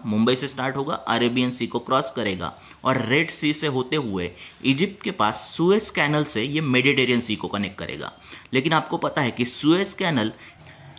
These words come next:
ये most important sea trading route है, यहाँ पे कंजेशन के चांसेस ज़्यादा होते हैं और अगर कंजेशन हो रहा है तो ग्लोबल जो ट्रेड है प्लस इंडिया रशिया का जो ट्रेड है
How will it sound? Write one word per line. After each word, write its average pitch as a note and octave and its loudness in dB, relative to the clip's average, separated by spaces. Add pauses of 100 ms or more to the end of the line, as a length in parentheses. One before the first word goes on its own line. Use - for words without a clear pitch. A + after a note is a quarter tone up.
(100)
ये D#3+ 6
most F3 4
important E3+ 2
sea F3 0
trading C3+ 4
route A#2+ 0
है, - -4 (580)
यहाँ D3+ 6 (100)
पे G#3+ 0
कंजेशन F3+ 4
के F3+ 0
चांसेस C#3 0
ज़्यादा A2+ 2
होते A2 -2
हैं F#2+ 0
और G#2+ 0
अगर B2 -4
कंजेशन D#3 4
हो E3+ 4
रहा F3 2
है F#3 0
तो F3+ -4
ग्लोबल D3+ 4
जो D3 0 (160)
ट्रेड D3+ 4
है F#2+ 0 (100)
प्लस C#3 -2
इंडिया C#3 4
रशिया C#3 0
का B2+ -2
जो A#2 2
ट्रेड G#2 -4
है C#2+ -6